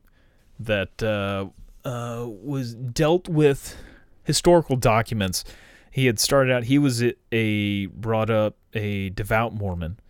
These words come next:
He was involved with the L D S Church, the Church of the Latter-day Saints. And, uh, this happened in nineteen eighty-five. Um,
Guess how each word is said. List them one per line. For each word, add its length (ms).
He 120
was 140
involved 340
with 220
the 240
L 140
D 120
S 120
Church, 360
the 200
Church 300
of 60
the 60
Latter-day 320
Saints. 440
And, 380
uh, 260
this 720
happened 420
in 140
nineteen 360
eighty-five. 680
Um, 440